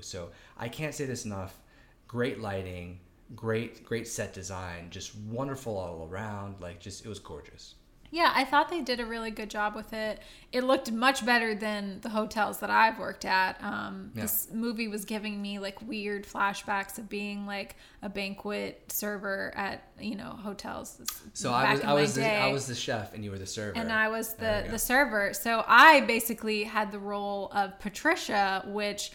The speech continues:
Speaker 2: shout out Frances Flanagan. We love her.
Speaker 1: Mm-hmm.
Speaker 2: And honestly, I think the major downfall of this movie was that she didn't have a bigger part.
Speaker 1: No, for real, though. Like, w-
Speaker 2: Because
Speaker 1: when she was with Nick, it was great.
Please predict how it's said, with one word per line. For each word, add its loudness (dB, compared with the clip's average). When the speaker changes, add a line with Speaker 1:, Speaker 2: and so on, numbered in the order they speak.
Speaker 2:
shout 6
out 8
Frances 2
Flanagan. 2
We -2
love 2
her. 2
Speaker 1:
Mm-hmm. -6
Speaker 2:
And -2
honestly, 0
I 2
think -2
the -4
major 2
downfall 0
of -4
this -6
movie -6
was -6
that -4
she -4
didn't -8
have -10
a -6
bigger -10
part. -12
Speaker 1:
No, 2
for -8
real, -2
though. -6
Like, -4
w- -6
Speaker 2:
Because -2
Speaker 1:
when -6
she -2
was 2
with -6
Nick, -4
it -8
was -6
great. -8